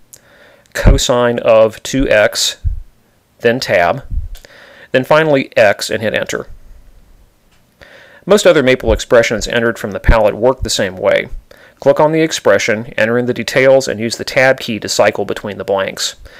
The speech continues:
You can also click on the blanks to edit what you entered. Further down the palette, we see expressions for functions. Here's another way to enter e to the x, for instance. If I wanted e to the fourth, I could click on the e to the x expression,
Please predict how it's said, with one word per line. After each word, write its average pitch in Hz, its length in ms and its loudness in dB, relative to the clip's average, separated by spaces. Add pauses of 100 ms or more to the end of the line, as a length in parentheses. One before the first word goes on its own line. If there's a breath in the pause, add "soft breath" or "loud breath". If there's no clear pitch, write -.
(240 loud breath)
You 160 120 -2
can 143 120 2
also 143 280 4
click - 280 0
on 107 120 0
the 107 40 0
blanks 104 360 -2
to - 100 -6
edit 113 240 2
what 104 160 -2
you 101 140 -8
entered. - 400 -6 (1300 loud breath)
Further 175 280 2
down 117 220 4
the 104 80 0
palette, 98 400 4
we 120 80 -4
see - 180 -2
expressions 104 480 -2
for - 140 -10
functions. - 640 -2 (320 loud breath)
Here's 190 180 0
another 131 240 2
way 110 140 2
to 107 100 -4
enter 107 300 -2
e 120 220 -4
to 113 60 -8
the 101 180 -2
x, - 240 0
for - 180 -10
instance. - 480 -10 (400 soft breath)
If - 100 -2
I 127 60 0
wanted - 400 -4
e 104 180 -10
to - 100 -10
the - 100 -8
fourth, 143 500 2 (180)
I 107 80 -4
could 104 140 -6
click - 260 -2
on 104 180 -2
the 101 200 -10
e 110 80 -6
to 92 80 -14
the 95 180 -6
x - 220 2
expression, 101 600 -4